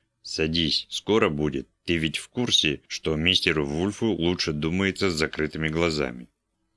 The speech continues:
Вульф открыл глаза. "Я не думаю.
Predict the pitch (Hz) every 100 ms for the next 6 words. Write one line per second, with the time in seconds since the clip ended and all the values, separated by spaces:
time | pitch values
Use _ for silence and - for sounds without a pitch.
0 | _ _ _ 78 80 95 98 82 76 -
1 | 78 80 78 76 78 69 67 60 - _
2 | _ _ _ _ - 76 87 92 87 85
3 | 80 87 80 73 69 64